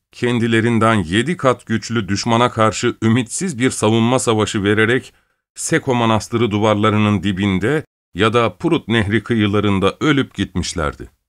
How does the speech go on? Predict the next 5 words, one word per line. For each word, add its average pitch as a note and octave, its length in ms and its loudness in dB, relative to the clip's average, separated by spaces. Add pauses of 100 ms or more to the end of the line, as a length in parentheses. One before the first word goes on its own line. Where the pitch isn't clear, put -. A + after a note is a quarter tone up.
(520)
Kırca C3 360 2
Ali, D#3+ 340 0 (280)
Georgi D3+ 500 2
Kantakuzi'nin C#3+ 720 0
müfrezesindeydi. F#2 1080 0